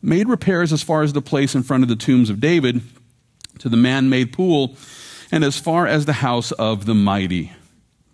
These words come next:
Now, here in these verses, we learn about the Israelites who were repairing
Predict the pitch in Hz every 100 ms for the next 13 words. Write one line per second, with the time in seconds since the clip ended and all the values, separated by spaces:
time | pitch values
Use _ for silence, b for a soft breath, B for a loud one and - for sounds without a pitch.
0 | _ _ _ _ _ _ _ _ _ -
1 | 123 214 262 147 175 220 131 131 131 180
2 | 170 143 107 135 143 117 107 110 139 120
3 | 117 110 98 110 110 135 127 104 95 95